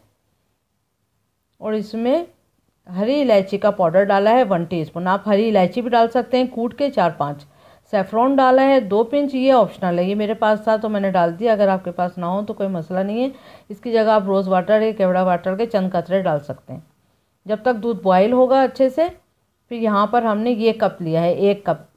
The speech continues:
अब ये वाले कप का जो नाप है इसी से बनाइएगा, मैं इसी से आपको पूरी की पूरी रेसिपी बता रही हूँ, तो रसमलाई टूटेगी भी नहीं आपकी। तो एक कप यहाँ पर मैंने सूखा दूध लिया है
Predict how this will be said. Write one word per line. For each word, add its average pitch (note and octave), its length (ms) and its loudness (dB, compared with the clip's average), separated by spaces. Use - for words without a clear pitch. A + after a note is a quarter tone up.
अब F3+ 180 -10
ये A3 180 4
वाले B3+ 240 4
कप B3 240 -2
का B3 120 0
जो A#3 140 -2
नाप G#3 320 0
है C4+ 100 6
इसी C4+ 300 -2
से C4+ 140 2
बनाइएगा, G#3 460 0
मैं B3+ 140 0
इसी G#3 280 -6
से A#3+ 140 -2
आपको G3+ 300 -2
पूरी G3+ 300 -2
की G#3+ 120 -8
पूरी G3 380 -4
रेसिपी F#3+ 420 -2
बता F3+ 300 0
रही G3+ 140 -2
हूँ, D#4 100 -2
तो A#3 60 0
रसमलाई G#3+ 420 2
टूटेगी A3+ 440 -2
भी F#3+ 140 -4
नहीं D#3+ 200 -2
आपकी। D#3 340 -6
तो B3 40 -6
एक B3 360 4
कप A#3+ 180 0
यहाँ G#3+ 200 0
पर A3 140 0
मैंने G#3+ 220 0
सूखा G#3 320 -2
दूध F#3 260 -6
लिया A#3+ 220 2
है C#4+ 180 2